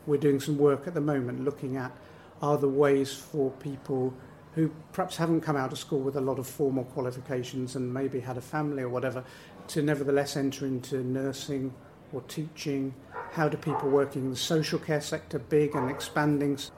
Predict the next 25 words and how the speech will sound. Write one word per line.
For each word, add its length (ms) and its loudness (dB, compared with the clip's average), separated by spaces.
sector 520 -6
of 140 -6
the 140 -4
economy, 400 2
how 180 8
do 140 6
those 380 6
people 580 -4
actually 280 -4
have 100 -2
opportunities 640 -2
to 100 -10
pick 300 -6
up 140 -6
skills, 640 -2
training, 580 -2
and 320 -2
progress 680 -2
along 340 2
a 60 -2
career 500 0
route 380 0
and 100 -4
up 180 -8
a, 100 -8